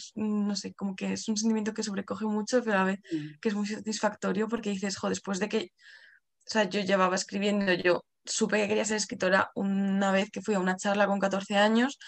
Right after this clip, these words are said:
Speaker 1: de jóvenes escritores que estaba Javier Ruescas, Javier Araguz y Anisa Bedamón y que dijeron,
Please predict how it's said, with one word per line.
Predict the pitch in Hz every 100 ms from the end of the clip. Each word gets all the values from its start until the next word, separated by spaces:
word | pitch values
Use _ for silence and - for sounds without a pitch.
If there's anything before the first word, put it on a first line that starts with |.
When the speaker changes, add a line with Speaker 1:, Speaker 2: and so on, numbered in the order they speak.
| - -
Speaker 1:
de | 202
jóvenes | 196 202 220
escritores | 214 202 226 247
que |
estaba | 220 202 185 - - -
Javier | - 208 202 208
Ruescas, | 233 262 - 311 349 349 - -
Javier | - 208 202
Araguz | 214 214 247 247 -
y | 220 202 190 180
Anisa | - 196 196
Bedamón | 202 196 214 254 294
y |
que | 214
dijeron, | 185 190 208 175